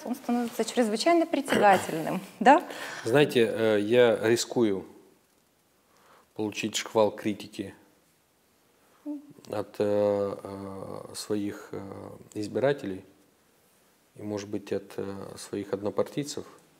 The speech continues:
Speaker 2: Я в любом случае считаю себя однопартийцем. Но, э, я скажу это. Когда я пришёл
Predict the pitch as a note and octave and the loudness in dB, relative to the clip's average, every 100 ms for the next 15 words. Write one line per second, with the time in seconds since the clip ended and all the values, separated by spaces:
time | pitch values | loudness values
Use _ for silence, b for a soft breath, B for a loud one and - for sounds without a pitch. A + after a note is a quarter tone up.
0 | _ _ _ _ _ - A2 G#2 G2+ - | _ _ _ _ _ -6 -4 -4 -6 -10
1 | - - - G2 - - - - - - | -14 -12 -10 -10 -12 -20 -20 -20 -20 -20
2 | - - - - - - B B B B | -20 -16 -16 -16 -18 -20 B B B B
3 | B B B B - - A2 A2+ A#2 A#2 | B B B B -16 -6 0 4 6 6
4 | A2 - A2+ G#2+ G#2+ G#2+ G#2 B B G2+ | 4 2 0 4 4 4 2 B B -6
5 | A2 A#2 C#3 A2+ F#2 - - - _ _ | -4 -2 -2 0 -2 -6 -18 -20 _ _
6 | _ _ _ b b b b b b b | _ _ _ b b b b b b b
7 | _ _ _ _ _ _ _ - G#2+ C3 | _ _ _ _ _ _ _ -6 4 6
8 | C#3 C3+ - B2+ A2+ | 6 4 0 0 0